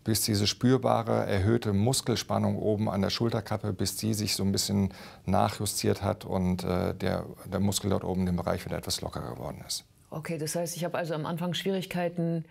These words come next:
Speaker 2: ähm, mit so leichten Schmerzen wie mit verkürzten Sehnen.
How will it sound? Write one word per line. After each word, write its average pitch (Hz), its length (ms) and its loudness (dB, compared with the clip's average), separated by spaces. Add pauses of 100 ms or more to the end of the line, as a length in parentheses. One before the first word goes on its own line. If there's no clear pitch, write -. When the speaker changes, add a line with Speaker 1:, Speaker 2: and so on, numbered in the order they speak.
(300)
Speaker 2:
ähm, 160 420 0
mit 160 180 -2
so 165 120 -2
leichten 160 340 0
Schmerzen 190 500 0
wie 180 80 2
mit 165 160 0
verkürzten 165 580 0
Sehnen. 220 380 2